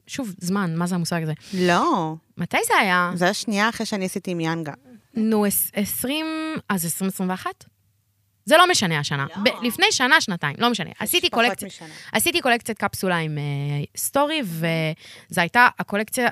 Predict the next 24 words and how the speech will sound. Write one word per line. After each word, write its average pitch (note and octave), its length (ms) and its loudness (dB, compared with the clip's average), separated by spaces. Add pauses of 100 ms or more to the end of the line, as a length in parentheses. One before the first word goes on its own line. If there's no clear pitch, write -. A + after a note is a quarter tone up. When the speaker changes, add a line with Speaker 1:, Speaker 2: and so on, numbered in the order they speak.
Speaker 1:
הראשונה F3+ 580 0
מהסוג A3 440 0
הזה G#3 160 2
של E3 180 0
השת"פים, A#3+ 640 0
את G#3 100 -2
יודעת, G3+ 140 0
עם E3+ 80 -2
היוצרות D#3+ 400 -4
תוכן G3 220 -2
המשפיעניות, F#3 520 0
Speaker 2:
כן. - 140 2
Speaker 1:
שבאמת F#3+ 320 2
הגיע G3 280 4
גם, F3 280 2
ו-, E3 120 -6 (800)
שהגיע F3 300 0
עד E3+ 80 -2
חמישים D3+ 320 -8
ושתיים. - 280 -8 (560)
ואחת - 680 0 (160)
מהאמירות F#3 1000 2
והתגובות F3+ 480 0
הכי, D#4 360 -4